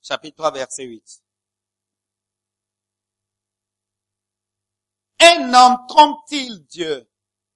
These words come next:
car vous me trompez. Et vous dites, et en quoi t'avons-nous trompé ? Dans les dîmes, la réponse est dans les dîmes et les offrandes.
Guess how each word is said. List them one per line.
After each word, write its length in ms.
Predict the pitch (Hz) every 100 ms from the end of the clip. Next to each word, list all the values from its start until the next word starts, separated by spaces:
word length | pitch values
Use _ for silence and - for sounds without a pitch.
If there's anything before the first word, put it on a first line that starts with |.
| _ -
car 520 | 240 233 226 214 - _
vous 320 | 135 202 208 _ _
me 160 | 147 151
trompez. 520 | _ 127 117 131 110 _ _ _ _ _ _ _ _ _ -
Et 140 | 160
vous 200 | 151 139
dites, 480 | 123 170 - - - -
et 160 | 139 _ -
en 240 | 151 156 -
quoi 380 | - 220 214 -
t'avons-nous 640 | - 135 139 160 160 139 143
trompé ? 500 | - 117 107 117 _ _ _ _ _ _ _ _ _
Dans 400 | 127 277 311 -
les 160 | 160 151
dîmes, 260 | 151 170 143
la 140 | 156
réponse 460 | 160 160 220 220 156
est 120 | 139
dans 200 | - 294
les 180 | 285 160
dîmes 320 | - 180 190 _
et 80 | 160
les 180 | 143 131
offrandes. 380 | 120 - 123